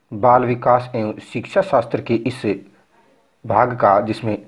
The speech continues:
तीस प्रश्न हैं। अत्यंत निपुणतापूर्ण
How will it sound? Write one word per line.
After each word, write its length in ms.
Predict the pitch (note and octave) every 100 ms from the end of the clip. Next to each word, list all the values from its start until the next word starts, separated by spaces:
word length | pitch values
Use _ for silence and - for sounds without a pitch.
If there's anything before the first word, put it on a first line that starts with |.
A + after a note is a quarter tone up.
| _
तीस 200 | C#3+ C#3+
प्रश्न 380 | - G#2+ - C#3+
हैं। 480 | - B2+ G2 B2+ - - - _ _ _ _ _ _ - - - - - _ _ _ _ _ _ _ _ _ _ _ _
अत्यंत 600 | C3 B2+ - - F3+ F3+
निपुणतापूर्ण 1000 | C#3 B2+ B2 D#3 D3+ D3 C#3+ C3+ A#2+ G#2